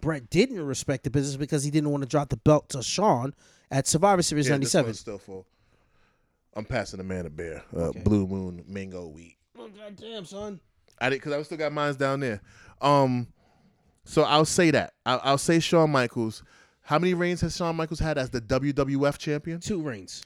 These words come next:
Speaker 2: Two reigns. So the first time they ran with him, and how long did he lose the belt?
Speaker 1: Actually, wait, wait, wait. Two, two,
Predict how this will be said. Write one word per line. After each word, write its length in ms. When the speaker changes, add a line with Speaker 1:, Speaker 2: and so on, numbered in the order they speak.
Speaker 2:
Two 180
reigns. 440
So 100
the 80
first 320
time 200
they 120
ran 280
with 120
him, 100
and 80
how 180
long 220
did 120
he 80
lose 220
the 60
belt? 300
Speaker 1:
Actually, 320
wait, 260
wait, 140
wait. 100
Two, 160
two, 140